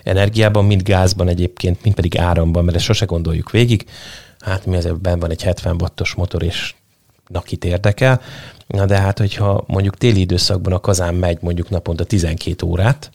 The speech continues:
meg kénytelen menni a kazán tizenkét órát, hát akkor az tizenkét órán keresztül fogja azt a hetven wattot felvenni, mert akkor viszont kering az a keringető szivattyú. És már is akkor lehet számolni, hogyha ez így van, akkor mikor fogy el a,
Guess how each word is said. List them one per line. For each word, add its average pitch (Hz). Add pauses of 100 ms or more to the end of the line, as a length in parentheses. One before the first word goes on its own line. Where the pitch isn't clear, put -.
meg -
kénytelen 85
menni 80
a 82
kazán 85
tizenkét 90
órát, 123 (300)
hát -
akkor 110
az 117
tizenkét 90
órán 90
keresztül 87
fogja 92
azt -
a 98
hetven 85
wattot -
felvenni, 98
mert 90
akkor -
viszont -
kering 85
az 87
a 95
keringető 85
szivattyú. 95 (320)
És -
már 110
is 95
akkor 92
lehet 90
számolni, 107
hogyha 95
ez 90
így 87
van, 92 (300)
akkor 92 (200)
mikor 104
fogy 90
el 90 (240)
a, 90